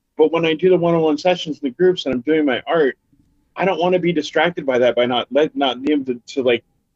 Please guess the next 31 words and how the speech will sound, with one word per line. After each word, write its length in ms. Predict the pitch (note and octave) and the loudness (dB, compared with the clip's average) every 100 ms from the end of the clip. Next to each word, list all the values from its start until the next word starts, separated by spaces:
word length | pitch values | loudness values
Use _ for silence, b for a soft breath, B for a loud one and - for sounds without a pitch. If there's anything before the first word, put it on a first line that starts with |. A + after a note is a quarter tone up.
| _ _ _ _ _ _ _ - | _ _ _ _ _ _ _ 0
listen 440 | E3 F3+ E3+ D#3+ | 0 2 -2 -4
to 140 | - D3+ | -4 -6
people 420 | - C3 B2 - | -6 -6 -4 -4
fully, 400 | C#3+ D3+ C3 A#2+ - | -2 0 2 0 -4
completely 640 | B2 - - F3 E3+ C#3 | -14 -14 -8 -8 -4 -2
when 160 | B2 B2+ | -2 -2
I'm, 100 | C3 | -2
like, 220 | B2+ A#2 _ _ _ _ - | -2 -2 _ _ _ _ -4
when 120 | C3+ | 0
they 120 | C#3 | 2
need 300 | C#3 D#3+ E3 | 2 0 0
me 100 | C#3+ | 0
to 180 | C3 - | -2 -4
hear 220 | D3+ E3 | -2 0
them. 340 | C3 G#2 G#2 - _ _ _ _ _ _ _ _ | 0 -4 -10 -18 _ _ _ _ _ _ _ _
And 120 | C#3+ | 0
when 100 | D3+ | 2
I'm 140 | D3 C#3+ | 2 2
doing 220 | E3+ F3 | 2 2
my 160 | D#3+ B2 | 2 0
art 280 | D3+ F3+ - | 2 2 0
and 100 | C3 | -4
I'm 180 | B2+ B2+ | -2 0
listening 320 | E3 - E3 | -2 -2 -6
to 140 | - C#3+ | -6 -4
them 180 | C3+ A#2 - | -4 -6 -6
talk, 260 | F#3+ B2 - _ _ _ _ _ _ _ _ _ _ _ - | -4 -4 -10 _ _ _ _ _ _ _ _ _ _ _ -6
I'm, 240 | C3 C3 - _ _ _ _ - | -4 -4 -6 _ _ _ _ -8
I 120 | C3 | -4
hear 440 | C3+ - F3 D3+ - | -4 0 2 2 2
everything. 720 | A#2+ D3+ D3+ D3 B2+ B2 G#2 | 0 0 2 0 -2 -2 -6